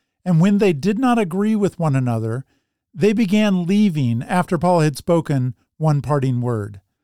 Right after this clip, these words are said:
This is what Paul left them with. The Holy Spirit rightly spoke through Isaiah the prophet to your fathers, saying, 'Go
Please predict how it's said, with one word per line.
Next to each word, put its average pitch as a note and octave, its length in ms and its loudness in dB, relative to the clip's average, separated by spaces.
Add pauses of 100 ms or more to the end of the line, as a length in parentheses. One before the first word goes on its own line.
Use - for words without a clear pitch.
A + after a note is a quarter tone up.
(260)
This F#3 440 0
is C4 240 -4
what D#3 200 -4
Paul C#3+ 280 0
left C3+ 280 -2
them A2+ 180 -6
with. G#2+ 320 -12 (560)
The D3 100 -4
Holy A3+ 280 0
Spirit D#3+ 480 -2 (100)
rightly F#3 540 0
spoke E3+ 560 -2 (100)
through A#3 360 0
Isaiah F#3+ 420 2
the D3+ 80 -2
prophet F3+ 600 -2 (200)
to G3+ 140 0
your E3+ 200 4
fathers, C3 680 -4 (520)
saying, C3+ 640 -2 (560)
'Go D3 600 0